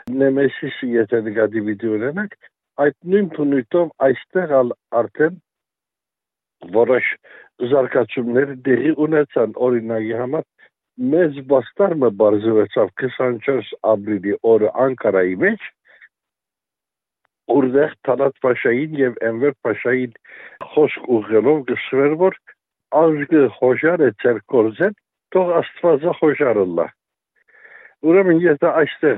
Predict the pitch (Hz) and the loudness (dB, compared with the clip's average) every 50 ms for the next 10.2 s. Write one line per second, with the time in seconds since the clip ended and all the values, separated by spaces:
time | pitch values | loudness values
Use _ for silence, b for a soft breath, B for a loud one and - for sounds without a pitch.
0 | - _ - 170 147 131 - - 135 120 113 113 104 98 - - - - 131 135 | -4 _ -4 -4 -4 -4 -2 0 0 2 2 2 0 0 -4 -8 -4 -2 -2 -2
1 | 117 113 131 135 123 107 - - 117 110 117 120 113 - - 135 120 117 104 - | 0 0 0 0 0 0 0 0 0 2 2 0 -2 -4 -4 -2 0 0 -2 -2
2 | - - _ 113 113 110 113 107 113 117 113 113 113 113 107 104 - 117 104 - | -6 -6 _ 0 0 2 2 0 0 0 0 0 0 0 0 0 0 -2 -4 -4
3 | - 123 101 - - - 101 95 110 104 - - 117 117 110 104 107 - 107 98 | -6 -8 -10 -8 -10 -10 -8 -8 -8 -8 -4 -2 0 2 2 2 0 0 0 0
4 | 92 82 98 127 190 254 247 - _ B B B B B B B B - - 254 | 0 0 -2 -2 -2 -2 -2 -6 _ B B B B B B B B -6 -2 -2
5 | 240 208 - _ - 175 160 156 143 139 147 139 131 123 123 151 160 156 160 147 | -2 -2 -2 _ -4 -2 -2 -2 -2 -2 0 0 2 2 2 2 0 2 2 2
6 | 139 139 131 - - 123 110 101 101 98 98 98 92 - - 175 175 - B B | 4 2 0 0 0 0 2 2 0 -2 -4 -4 -4 -2 -4 -4 -4 -6 B B
7 | B B B B _ - 151 151 143 135 139 131 - - 131 110 - 120 110 104 | B B B B _ -2 0 0 2 2 0 -2 -2 -2 -4 -4 -2 -2 -4 -4
8 | 101 113 - _ 104 104 110 104 135 165 185 - 180 - 156 151 - - 160 131 | -4 -8 -12 _ -6 -4 0 0 0 0 0 -4 -4 -4 -4 -2 -2 -2 -2 -2
9 | - - 147 147 143 127 127 123 117 98 95 87 95 87 - 101 92 85 - - | -4 -4 -6 -6 -4 -2 -2 -2 -2 -4 -6 -8 -8 -8 -6 -6 -6 -6 -6 -8
10 | - 92 85 - | -12 -12 -12 -14